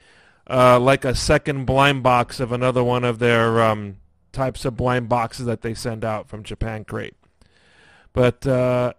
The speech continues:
this is, uh, Sakura in Kyoto. Kyoto, a place that Bree and I just visited last month. Or the month before, 'cause we're already in March. <laughs> So, um,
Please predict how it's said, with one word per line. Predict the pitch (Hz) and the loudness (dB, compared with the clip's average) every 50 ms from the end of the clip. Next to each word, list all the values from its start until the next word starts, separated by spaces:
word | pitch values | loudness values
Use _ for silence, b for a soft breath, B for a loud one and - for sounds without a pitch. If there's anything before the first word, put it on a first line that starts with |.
| - | -12
this | - 117 139 196 226 208 - - - - | -4 2 4 4 6 4 2 0 -2 -4
is, | - 165 165 165 165 165 165 160 160 143 - 147 | -2 2 2 4 4 4 2 2 -2 -4 -4 -2
uh, | 165 156 156 156 151 151 - - | 0 2 2 2 2 2 0 -2
Sakura | - - - - 170 180 185 - 240 262 277 285 277 196 | -6 -6 0 2 2 2 2 0 0 2 2 2 0 0
in | 185 196 208 214 196 | 0 -2 -2 -2 -6
Kyoto. | - - - 240 269 311 320 - - 220 180 143 120 110 104 101 - _ _ _ _ _ _ _ - | -10 -6 0 4 4 4 4 4 4 4 6 6 6 4 4 0 -4 _ _ _ _ _ _ _ -2
Kyoto, | - 220 233 247 220 - 185 151 131 123 110 107 104 101 117 | 2 4 4 4 4 4 4 4 6 6 4 2 2 0 -2
a | - 139 135 | -2 -2 -4
place | - - - 180 202 214 - | -2 -2 -2 -2 -2 -2 -2
that | - 185 175 170 - | 0 -2 -2 -2 -2
Bree | 160 175 196 202 | -2 -2 0 0
and | 196 190 | 2 2
I | 190 190 185 180 | 4 4 4 2
just | 139 160 202 196 - - | 2 0 0 0 0 -2
visited | 190 220 220 175 170 127 117 107 | -2 0 0 2 2 2 2 2
last | 113 127 147 170 160 - - | 0 0 0 0 0 -2 -2
month. | 185 208 196 147 110 95 - - - _ _ _ _ _ _ _ _ _ _ _ _ _ _ _ _ _ _ _ _ _ _ _ _ | -2 0 0 0 -2 -4 -10 -14 -18 _ _ _ _ _ _ _ _ _ _ _ _ _ _ _ _ _ _ _ _ _ _ _ _
Or | - 143 139 139 135 | -2 2 4 4 4
the | 135 135 123 | 4 2 2
month | 127 151 165 160 - | 4 2 2 0 0
before, | - 147 123 - 180 170 143 | -4 -4 -2 2 2 4 4
'cause | - 131 117 | 2 0 -2
we're | 123 143 147 | 0 2 2
already | 143 147 151 143 139 | 2 2 2 0 0
in | 127 | -2
March. | 123 135 151 151 135 110 - - - - | -2 -2 -2 -2 -2 -2 -4 -6 -6 -4
<laughs> | - 202 - - 233 - - - 226 - _ - - _ _ b b b b b b b b b b b b b b b _ _ _ _ | -2 -2 -2 0 -2 -2 -2 -4 -8 -8 _ -14 -20 _ _ b b b b b b b b b b b b b b b _ _ _ _
So, | _ - - 117 110 110 110 113 | _ -12 -10 -8 -8 -8 -8 -8
um, | 113 113 113 110 110 110 107 107 101 | -8 -8 -8 -8 -8 -10 -12 -14 -16